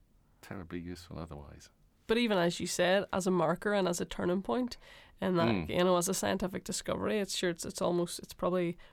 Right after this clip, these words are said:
Speaker 2: worth it just for that, even if we can't really get our hands on it much here.
Speaker 1: Yeah, it changed the whole way of thinking in that, uh,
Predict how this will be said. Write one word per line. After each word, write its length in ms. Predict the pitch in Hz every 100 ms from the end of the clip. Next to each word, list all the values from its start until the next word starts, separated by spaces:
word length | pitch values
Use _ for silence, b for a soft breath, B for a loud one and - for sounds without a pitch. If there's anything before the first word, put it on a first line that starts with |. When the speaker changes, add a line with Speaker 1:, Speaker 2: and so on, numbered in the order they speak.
| B
Speaker 2:
worth 260 | - 170 -
it 80 | 170
just 260 | 180 -
for 60 | 175
that, 220 | 170 190
even 200 | 202 180
if 120 | 180 -
we 120 | 151
can't 200 | - -
really 200 | 190 196
get 140 | 190
our 60 | 180
hands 360 | - 180 208 220
on 140 | 226
it 100 | 220
much 280 | 233 220 -
here. 280 | 190 190 240
Speaker 1:
Yeah, 300 | 123 131 131
it 180 | 151 165
changed 440 | - 156 165 143 -
the 80 |
whole 180 | 110 120
way 180 | 101 113
of 60 | 92
thinking 400 | 117 104 85 82
in 140 | 87
that, 200 | 92
uh, 80 | -